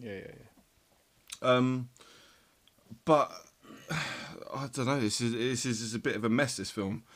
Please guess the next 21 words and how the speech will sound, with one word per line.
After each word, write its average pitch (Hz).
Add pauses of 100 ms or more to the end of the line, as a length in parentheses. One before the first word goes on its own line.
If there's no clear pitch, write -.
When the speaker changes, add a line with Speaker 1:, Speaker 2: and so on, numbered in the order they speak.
(340)
Speaker 2:
Um, 101 (500)
and 139
I, 151
I'm 190
not 226
sure 208
why. 180
And 131
that, 151 (180)
uh, 110 (420)
like, 147
I, 147
I 156
don't 175
wanna 175
be, 156
like, 135 (640)
anti-feminist 131
or, 117 (400)
like, 107
just, -